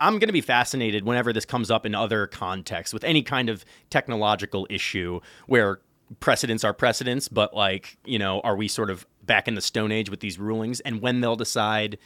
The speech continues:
to let Congress do, do what it does, or when they decide to do something here, a wholesale change of the law. Um, just an interesting sort of dynamic to keep your, uh, keep your eye out for.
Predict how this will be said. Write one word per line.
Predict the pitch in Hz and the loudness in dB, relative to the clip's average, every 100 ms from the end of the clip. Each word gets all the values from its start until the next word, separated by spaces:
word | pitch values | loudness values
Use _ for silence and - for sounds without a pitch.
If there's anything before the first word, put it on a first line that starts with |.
| - - - - | -20 -20 -12 -2
to | 120 110 107 - _ - | 2 4 2 -2 _ -4
let | 113 - | -4 -2
Congress | 113 110 117 - | -4 -2 -4 -2
do, | 135 127 - 120 | -2 -2 -6 -4
do | 120 123 | -2 2
what | 127 | 2
it | 135 | 0
does, | 139 135 147 147 | 2 2 2 0
or | 143 107 | 0 2
when | 107 104 | 2 0
they | 98 | -2
decide | 98 104 | -2 -2
to | 98 | -4
do | 92 | -8
something | - 98 87 | -8 -8 -8
here, | - - 107 87 | -10 -4 -2 -2
a | 90 | -6
wholesale | 92 98 90 - 87 85 | -6 -8 -8 -8 -8 -8
change | - 87 85 98 | -10 -10 -12 -16
of | - | -16
the | - | -16
law. | 76 53 50 64 - - _ - | -12 -10 -8 -10 -14 -20 _ -8
Um, | 90 85 - | -8 -8 -4
just | 147 131 | -4 -2
an | 107 | -4
interesting | 98 101 95 | -8 -12 -14
sort | 92 | -12
of | 85 | -10
dynamic | 90 87 57 - | -10 -10 -14 -16
to | - | -18
keep | - 73 | -20 -18
your, | - - 71 | -16 -12 -10
uh, | - - | -12 -16
keep | - | -14
your | - | -14
eye | - | -12
out | - - | -14 -14
for. | 52 110 | -12 -14